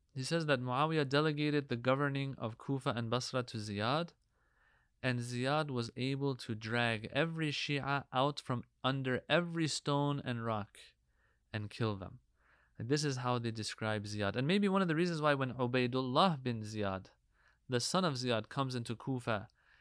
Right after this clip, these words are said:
he's able to turn the tables in the favor of Yazid and get rid of, uh, the likes of Muslim ibn Aqil.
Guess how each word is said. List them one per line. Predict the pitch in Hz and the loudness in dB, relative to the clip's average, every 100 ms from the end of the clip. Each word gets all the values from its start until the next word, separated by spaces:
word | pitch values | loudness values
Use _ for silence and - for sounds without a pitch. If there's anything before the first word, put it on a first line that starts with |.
| _ _ | _ _
he's | 165 165 - | 0 0 0
able | 160 160 | -2 -2
to | 160 123 | -4 -6
turn | - 151 175 | -4 0 2
the | 160 | 0
tables | 123 147 139 113 101 - _ _ _ _ | 0 0 0 -2 -4 -10 _ _ _ _
in | 127 | -8
the | 117 | -6
favor | - 170 156 | -2 0 2
of | 117 113 | 2 2
Yazid | 113 107 120 143 113 - | 0 0 0 -2 -2 -4
and | 123 113 110 110 | -2 -2 -2 -4
get | 113 104 | -2 0
rid | 113 156 | 4 4
of, | - 110 107 - - - _ _ _ | 4 0 -4 -10 -20 -20 _ _ _
uh, | 107 98 92 | -6 -4 -4
the | 95 110 | -2 0
likes | 120 120 | 0 0
of | 110 | -4
Muslim | 113 113 117 110 | -4 -4 -4 -4
ibn | 107 | -2
Aqil. | 98 101 123 98 | -4 -2 -2 -2